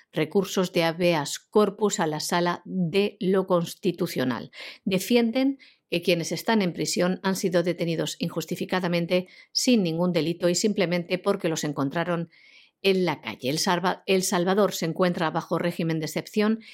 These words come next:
implementado desde finales del mes de marzo por la violencia atribuida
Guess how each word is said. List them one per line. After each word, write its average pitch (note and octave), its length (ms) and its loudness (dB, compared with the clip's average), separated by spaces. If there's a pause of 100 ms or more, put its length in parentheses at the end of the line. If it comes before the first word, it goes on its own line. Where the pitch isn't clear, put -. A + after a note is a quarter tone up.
(180)
implementado F3+ 840 2
desde D#3+ 260 -2
finales F3 380 2
del D#3+ 140 2
mes D#3+ 140 2
de E3+ 80 2
marzo D#3+ 420 0 (320)
por B3+ 160 6
la G3 160 6
violencia F3 640 2 (240)
atribuida G3+ 800 4